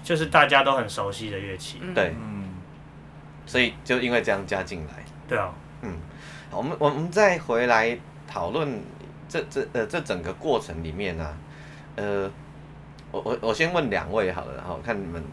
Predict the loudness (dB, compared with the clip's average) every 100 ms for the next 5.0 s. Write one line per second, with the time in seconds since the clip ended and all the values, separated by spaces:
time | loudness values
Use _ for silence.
0 | -6 -6 -6 -6 -6 -6 -6 -6 -2 0
1 | 2 0 0 0 -2 -2 -4 -6 -16 -16
2 | -18 -18 -18 -18 -18 -18 -14 -6 0 2
3 | 2 4 4 4 2 2 2 0 -2 0
4 | 0 0 0 -2 -2 -4 -6 -6 -6 -6